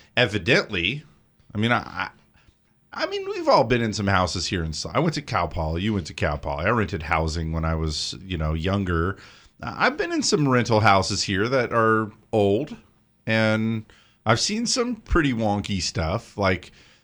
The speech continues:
you know, complete with, I mean, sometimes you go to an open house near Cal Poly over there or something, you find, like, a,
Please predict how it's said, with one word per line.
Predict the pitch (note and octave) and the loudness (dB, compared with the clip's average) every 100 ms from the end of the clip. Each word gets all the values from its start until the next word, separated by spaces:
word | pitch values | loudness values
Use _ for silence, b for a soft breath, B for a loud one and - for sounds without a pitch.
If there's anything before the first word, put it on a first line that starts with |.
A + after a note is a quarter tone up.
| - | -14
you | A#2+ A#2 | -4 2
know, | G#2+ | 2
complete | - A2+ - B2+ B2 | 2 -2 0 -2 0
with, | A#2 G#2+ - B B - | 0 0 -2 B B -2
I | |
mean, | C#3 - | -2 0
sometimes | - G3 F3+ B2 A#2 | 0 0 0 -2 -2
you | |
go | A#2+ A#2+ | 0 2
to | G#2+ | 2
an | |
open | G#2+ A#2+ G2+ | 0 -2 -2
house | F#2+ A#2 F2 - | -2 -2 -4 -6
near | F#2+ F#2 F#2 F2 - _ | -4 -2 -2 -4 -10 _
Cal | - F#2+ | 0 0
Poly | F2+ G2 G2 G2 | 2 2 2 0
over | G2 | 0
there | G2+ | 0
or | |
something, | F#2 G#2+ F#2+ | -2 -6 -8
you | |
find, | - G#2+ G2+ | -4 -2 -2
like, | F#2+ | -4
a, | F2+ | -4